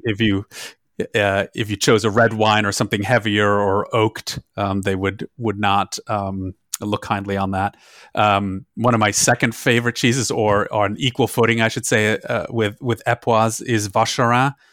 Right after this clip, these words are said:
and, uh, the raw milk version of Vacherin, which is a, a, a Swiss, uh, specialty,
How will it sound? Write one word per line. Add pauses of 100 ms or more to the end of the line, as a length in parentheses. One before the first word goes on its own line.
(200)
and,
uh,
the
raw
milk
version
of
Vacherin, (340)
which
is
a,
a,
a
Swiss, (120)
uh,
specialty,